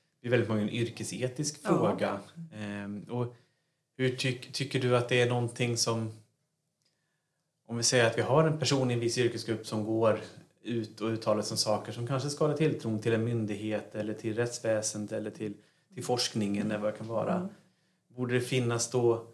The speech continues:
Speaker 1: sanktionsmöjligheter, eller är det, så att säga, en, en smäll man får ta i förhållande till yttrandefriheten?
Speaker 2: Ja, alltså det, där är det ju jättesvårt i förhållande till yttrandefriheten. Alltså
Speaker 1: Mm.
Speaker 2: den frågan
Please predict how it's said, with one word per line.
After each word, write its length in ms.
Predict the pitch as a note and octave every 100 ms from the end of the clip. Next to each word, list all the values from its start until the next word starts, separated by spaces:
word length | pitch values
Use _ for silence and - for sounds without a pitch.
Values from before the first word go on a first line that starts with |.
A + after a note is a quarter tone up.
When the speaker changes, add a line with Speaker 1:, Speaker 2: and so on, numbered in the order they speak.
| - _ _ _
Speaker 1:
sanktionsmöjligheter, 1200 | - G#2 - A#2+ A2 G#2+ G#2 G2 D#3 F3+ - -
eller 240 | A#2 G#2+ A2
är 100 | A2+
det, 120 | A#2
så 100 | B2
att 60 |
säga, 460 | A#2+ B2 A2+ A2 A2+
en, 300 | A2+ A2+ A2 - _ _
en 300 | A2+ A#2 -
smäll 520 | - - A2+ B2 A#2+
man 200 | A#2+ A#2+
får 120 | - A#2
ta 420 | D3 E3+ A2 G2+
i 120 | G2
förhållande 320 | G2+ G#2+ G#2
till 100 | -
yttrandefriheten? 720 | A#2 A2 G#2 G2 G#2 D#3 C#3+ -
Speaker 2:
Ja, 80 | F#3
alltså 300 | E3 E3 F3
det, 220 | G3 F#3+
där 220 | A3 A#3+ A3
är 240 | G3+ F3
det 60 | F3
ju 160 | E3+ E3
jättesvårt 960 | F#3+ F3 - E3 - C4+ C4+ - E3+
i 60 | F#3
förhållande 460 | F3+ E3+ E3 C#3+ D#3+
till 100 | F3
yttrandefriheten. 840 | E3+ - - - - - - - E3
Alltså 240 | - C3
Speaker 1:
Mm. 120 | -
Speaker 2:
den 200 | E3+ F3+
frågan 440 | F3+ E4+ C#4 A#3